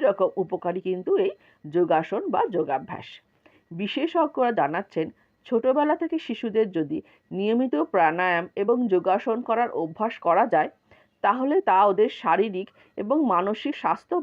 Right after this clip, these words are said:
বজায় রাখার জন্য অত্যন্ত উপকারী। শিশুরাও কম রোগে ভোগে এবং ওদের পড়াশোনাতেও মন বসে, মনোসংযোগ খুব সুন্দর হয়। সংস্কৃত শব্দ যুজ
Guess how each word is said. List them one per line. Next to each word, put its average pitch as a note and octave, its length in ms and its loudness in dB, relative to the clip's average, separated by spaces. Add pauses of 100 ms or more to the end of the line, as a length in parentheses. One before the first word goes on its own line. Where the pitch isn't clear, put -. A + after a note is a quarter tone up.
বজায় F#3 340 2
রাখার G3+ 320 -2
জন্য A3 140 -2 (200)
অত্যন্ত - 480 -2 (160)
উপকারী। - 400 -6 (640)
শিশুরাও C4 460 0 (100)
কম G#3 160 4 (120)
রোগে F#3 280 4
ভোগে C#4 240 2 (380)
এবং C4 140 2 (140)
ওদের G#3+ 180 2 (100)
পড়াশোনাতেও F#3 680 0 (120)
মন G3+ 140 2 (120)
বসে, A3+ 240 2 (380)
মনোসংযোগ A3+ 640 0 (120)
খুব G#4 120 2 (140)
সুন্দর G3+ 400 -2 (120)
হয়। - 220 -6 (2000)
সংস্কৃত G#3 480 -6 (180)
শব্দ E3 280 -2 (760)
যুজ A3+ 260 -4